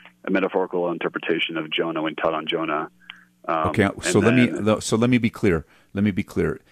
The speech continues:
Speaker 2: You're not saying the Bible Project is teaching that in their videos. It was the pastor that came in and used one of their videos for something.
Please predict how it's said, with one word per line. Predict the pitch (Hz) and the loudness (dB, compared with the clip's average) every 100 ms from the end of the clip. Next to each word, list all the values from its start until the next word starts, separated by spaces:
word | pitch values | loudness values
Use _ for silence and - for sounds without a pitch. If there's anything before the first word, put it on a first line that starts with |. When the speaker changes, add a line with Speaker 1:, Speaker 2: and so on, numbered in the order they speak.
| - | 2
Speaker 2:
You're | 113 | 4
not | 135 123 | 6 4
saying | - 120 | 2 2
the | 101 | 2
Bible | - - 110 113 | 0 2 4 4
Project | 90 87 78 78 - | 0 -2 -2 -4 -6
is | 76 - | -8 -8
teaching | - 82 82 78 | -10 -6 -4 -2
that | 76 73 | -2 -4
in | 73 | -4
their | 71 | -4
videos. | 65 78 73 69 82 | -2 0 0 -2 -6
It | 80 | -6
was | 82 | -6
the | - 80 | -6 -8
pastor | - 92 92 92 | -4 -4 -2 -2
that | 78 | -2
came | 80 90 73 | -4 -4 -4
in | 76 73 | -4 -4
and | 73 | -2
used | 85 90 90 | 0 0 0
one | 85 | -2
of | 82 | 0
their | 78 | -2
videos | 69 82 78 71 | -2 0 0 -2
for | - | -6
something. | 71 73 64 60 | -8 -8 -8 -12